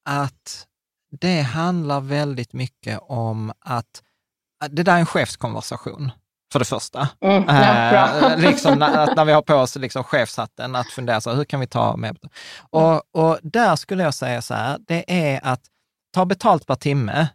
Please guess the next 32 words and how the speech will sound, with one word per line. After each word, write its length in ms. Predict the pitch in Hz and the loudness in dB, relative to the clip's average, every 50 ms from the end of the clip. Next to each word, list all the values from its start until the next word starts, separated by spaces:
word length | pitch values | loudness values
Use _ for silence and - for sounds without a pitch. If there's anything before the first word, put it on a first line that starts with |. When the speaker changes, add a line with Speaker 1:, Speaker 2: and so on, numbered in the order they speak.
| _ _ _ _ | _ _ _ _
Speaker 1:
brukar 240 | 160 151 - - 143 | -2 -2 0 0 -2
jag 100 | 120 - | 0 0
säga, 160 | 131 117 107 | -2 -2 0
det 100 | 151 147 | 0 0
är 40 | 135 | 0
den 180 | 131 123 113 - | 0 -2 -4 -4
enklaste 580 | _ 151 135 117 107 - - - 117 - - - | _ -2 -2 -2 -2 -6 -6 -8 -8 -8 -8 -12
formen. 480 | - - 139 - - - - 147 147 135 - _ | -6 -6 -6 -6 -6 -10 -10 -10 -10 -10 -8 _
Det 140 | - 170 151 | 0 0 0
kan 280 | - - 135 117 101 - | 2 2 0 0 0 -2
alla. 520 | _ - 113 110 110 107 104 113 107 107 113 - _ _ _ _ _ _ _ | _ -2 -2 0 0 -2 -6 -6 -6 -8 -8 -8 _ _ _ _ _ _ _
Speaker 2:
Mm. 100 | 190 170 | -2 -2
Speaker 1:
Liksom. 340 | 170 160 160 - - 165 147 - _ _ _ _ _ _ _ - | -2 -2 -6 -6 -6 -6 -6 -6 _ _ _ _ _ _ _ -10
Speaker 2:
Mm. 160 | 180 175 165 | -8 -6 -4
Speaker 1:
Nästa 520 | 151 156 180 214 196 - - _ 147 135 | -2 0 0 0 0 -4 -8 _ -4 -4
steg 640 | - - - - 262 233 165 135 131 143 160 160 165 - | -4 -6 -6 -4 -2 -2 -2 -2 -2 -4 -6 -6 -10 -14
där 460 | - 143 170 165 151 135 127 123 123 | -10 -4 -2 0 0 0 0 -2 -4
börjar 480 | 123 123 143 156 160 156 147 135 131 127 | -4 -4 -4 -2 -2 -2 -2 -2 -4 -4
ju 80 | 123 123 | -6 -6
liksom 360 | 123 123 - - 127 123 120 | -8 -10 -10 -8 -8 -8 -8
bli 320 | 123 113 117 113 113 107 | -8 -6 -6 -6 -6 -6
så 140 | 104 - 127 | -6 -4 -2
här, 100 | 120 113 | -4 -4
till 40 | - | -4
exempel 280 | - 131 117 - - | -6 -10 -8 -6 -8
att 120 | 117 113 - | -10 -8 -10
försöka 420 | - 110 - 131 120 110 - 123 | -12 -8 -4 -4 -4 -4 -6 -6
använda 380 | 120 123 135 135 123 113 104 107 | -4 -2 -2 -2 -2 -2 -4 -4
olika 380 | 107 120 127 117 107 - - | -2 -2 -2 -2 -2 -4 -4
sorters 420 | 110 - - 123 117 - - - - | -8 -4 -4 -4 -4 -4 -8 -8 -8
av 80 | 110 | -8
hävstänger. 840 | 104 - 185 196 160 135 - - - - - - - - - 175 160 | -4 0 2 2 2 0 -6 -12 -12 -14 -14 -14 -14 -10 -6 -6 -6